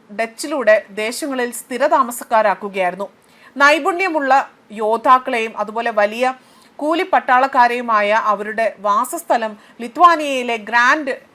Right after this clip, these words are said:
ഡ്യൂക്കിളായ ഗെഡ്മിനാസ് അർദാസ് എന്നിങ്ങനെ, എന്നവർ പ്രോത്സാഹിപ്പിച്ചു. അതുപോലെ ലിത്വാനിയ, റുഥീനിയ, ആധുനിക കിഴക്കൻ പോളണ്ട് എന്നിവിടങ്ങളിൽ സ്ഥിരതാമസമാക്കിയ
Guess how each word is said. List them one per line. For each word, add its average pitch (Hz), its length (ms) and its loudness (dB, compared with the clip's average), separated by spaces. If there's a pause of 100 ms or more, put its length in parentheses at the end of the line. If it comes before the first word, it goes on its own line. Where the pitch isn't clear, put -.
(300)
ഡ്യൂക്കിളായ 262 720 2 (520)
ഗെഡ്മിനാസ് 320 680 2 (160)
അർദാസ് 226 580 -2
എന്നിങ്ങനെ, 247 540 -6 (280)
എന്നവർ 247 340 -2
പ്രോത്സാഹിപ്പിച്ചു. 208 840 -4 (460)
അതുപോലെ 226 380 -4
ലിത്വാനിയ, 240 680 -2 (360)
റുഥീനിയ, 262 640 -2 (160)
ആധുനിക 262 600 4
കിഴക്കൻ 254 560 -6
പോളണ്ട് 233 400 -2
എന്നിവിടങ്ങളിൽ 240 720 -8
സ്ഥിരതാമസമാക്കിയ 226 1160 -2